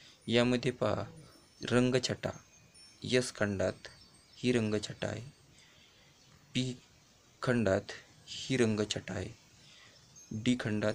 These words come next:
ही रंगछटा आहे आणि एफ खंडात म्हणजेच लॅक्थिनाइड, ॲक्टिनाइडमध्ये ही रंगछटा आहे. आधुनिक आवर्त सारणीत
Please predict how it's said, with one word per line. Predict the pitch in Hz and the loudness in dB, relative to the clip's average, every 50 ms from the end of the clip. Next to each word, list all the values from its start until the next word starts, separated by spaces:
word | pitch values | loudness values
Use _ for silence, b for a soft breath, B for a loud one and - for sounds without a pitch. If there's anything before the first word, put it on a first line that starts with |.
| 110 - | -2 -6
ही | - - - 123 123 | -8 -4 0 2 2
रंगछटा | 117 113 113 110 110 110 - 101 - - 101 | 4 4 4 2 0 0 -2 -4 -6 -4 -4
आहे | 98 98 95 123 - - - - - - | -4 -4 -6 -8 -10 -16 -20 -16 -8 -6
आणि | 101 107 - - - - - - - | -4 -4 -4 -6 -10 -16 -8 -2 0
एफ | 123 123 123 - | 0 0 0 -4
खंडात | - 107 104 104 98 98 95 95 - - - | -4 -2 -2 0 2 2 0 0 -2 -6 -6
म्हणजेच | - 104 107 117 117 - - | -4 -2 0 0 -2 -2 -4
लॅक्थिनाइड, | - - 117 110 113 - - 127 117 113 113 110 117 127 - - - - - - - | -2 0 0 -2 -2 -4 -4 -2 0 2 2 2 0 -2 -6 -12 -20 -20 -14 -10 -10
ॲक्टिनाइडमध्ये | 101 - - - 120 117 113 110 107 107 107 107 101 95 92 - 160 - - - - - B B B B B - - - | -10 -8 -4 -2 2 4 4 4 4 2 0 -2 -2 -2 -4 -4 -6 -8 -12 -18 -20 -20 B B B B B -20 -16 -14
ही | - - 117 | -6 -4 -2
रंगछटा | 101 98 98 95 95 95 - - - - - - | 0 0 0 0 0 -2 -4 -6 -8 -10 -10 -10
आहे. | 147 - - - B B B B B B B B B B B - | -10 -12 -14 -16 B B B B B B B B B B B -2
आधुनिक | 113 113 113 123 120 143 143 - | -2 -2 0 0 0 0 4 6
आवर्त | 139 127 127 123 - - - | 6 6 6 6 2 0 -4
सारणीत | 123 - 131 127 117 107 98 98 104 110 - | -2 2 2 2 4 2 2 0 0 -2 -4